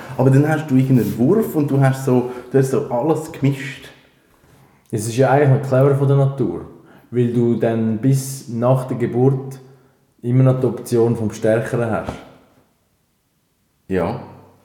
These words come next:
Speaker 2: Also es ist eigentlich smart.
Speaker 1: Eigen-, eigentlich ist es clever.
Speaker 2: Oder?
Speaker 1: Ja. Und das hat für mich wirklich erklärt, warum kann ein Wurf, äh, äh, ganz weisse haben und, äh,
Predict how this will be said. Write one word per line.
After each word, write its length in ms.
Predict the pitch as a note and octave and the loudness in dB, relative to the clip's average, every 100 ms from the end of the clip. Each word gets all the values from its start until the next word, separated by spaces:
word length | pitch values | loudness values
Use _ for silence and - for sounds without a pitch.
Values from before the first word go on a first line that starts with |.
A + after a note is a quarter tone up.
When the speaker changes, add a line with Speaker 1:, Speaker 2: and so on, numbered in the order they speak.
| _ | _
Speaker 2:
Also 220 | A2+ G#2 | -4 -4
es 60 | G#2+ | -4
ist 80 | G#2+ | -2
eigentlich 300 | A2+ G#2+ - | 0 0 -4
smart. 480 | A#2+ B2+ A2 - | 0 2 2 -2
Speaker 1:
Eigen-, 300 | C3 D3+ E3+ - | -2 0 -2 -2
eigentlich 360 | B2 G3+ D#3 - | -2 0 0 -2
ist 60 | - | -8
es 60 | |
clever. 220 | - B2+ C3+ | -2 4 4
Speaker 2:
Oder? 320 | E3 - - - | 4 0 -4 -4
Speaker 1:
Ja. 160 | A2+ B2 - - - - | -2 -2 -6 -20 -20 -2
Und 160 | C3 E3+ | 2 2
das 80 | |
hat 80 | - | 0
für 120 | - | 0
mich 300 | C#3+ E3+ D3 | 0 0 0
wirklich 380 | C#3 D#3+ - D#3 | -2 -2 -4 -6
erklärt, 420 | B2+ C3+ B2+ C#3 - | -6 -2 -2 -2 -2
warum 420 | A#2+ B2+ C#3+ - | 0 2 2 0
kann 140 | C3 | -2
ein 160 | B2 G#2+ | -2 0
Wurf, 400 | A#2 C#3+ E3 - - - - _ | 2 2 2 -6 -14 -20 -20 _
äh, 120 | G2+ G2 - - | -6 -4 -6 -6
äh, 220 | G2 F#2 F#2+ - | -4 -4 -6 -6
ganz 440 | A2 A#2+ C3 B2+ | 0 2 2 0
weisse 480 | A#2 D#3 F3+ - D3 | -4 -4 -6 -6 -4
haben 360 | C3+ C3 C3+ C3 | 0 2 0 0
und, 440 | A2+ G#2 F2+ - F2+ | 0 0 0 -4 -2
äh, 180 | D#2+ | -2